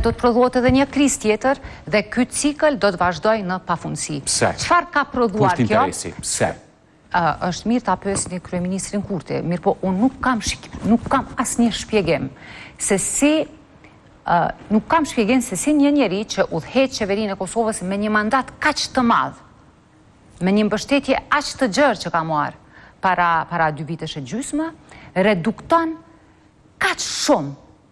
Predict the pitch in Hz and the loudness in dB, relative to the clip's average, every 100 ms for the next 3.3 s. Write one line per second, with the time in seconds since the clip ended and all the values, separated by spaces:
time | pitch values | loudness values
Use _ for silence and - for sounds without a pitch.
0 | - - - 220 214 185 285 - 285 269 | -20 -12 -2 0 2 2 2 0 -2 -2
1 | - _ - 214 208 - 254 233 247 - | -6 _ -6 -4 -4 2 2 4 0 -2
2 | - - _ _ 160 196 - 180 165 214 | -12 -20 _ _ -2 -2 0 -2 -2 -2
3 | 214 226 202 | -2 -4 -4